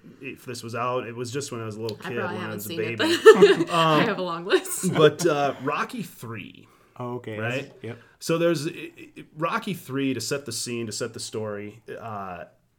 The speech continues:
Speaker 1: Rocky's trainer, Mickey, has died.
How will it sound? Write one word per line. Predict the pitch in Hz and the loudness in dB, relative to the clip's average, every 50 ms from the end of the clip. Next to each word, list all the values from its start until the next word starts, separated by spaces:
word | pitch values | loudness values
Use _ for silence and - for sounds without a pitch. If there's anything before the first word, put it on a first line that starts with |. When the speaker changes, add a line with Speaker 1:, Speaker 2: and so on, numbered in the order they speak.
| _ - 113 - | _ -20 -20 -12
Speaker 1:
Rocky's | 127 135 151 165 180 180 180 156 143 - | -8 -6 -4 -4 -6 -6 -6 -8 -8 -8
trainer, | - - - - 156 151 147 131 117 120 127 | -10 -8 -4 -2 -2 0 0 -2 -2 -2 -2
Mickey, | 120 123 135 135 127 - 117 113 | 0 0 -2 -2 -4 -8 -10 -10
has | - 117 113 110 | -8 -8 -10 -10
died. | 107 104 101 87 80 76 78 90 98 110 120 | -8 -8 -10 -10 -10 -12 -14 -14 -16 -16 -18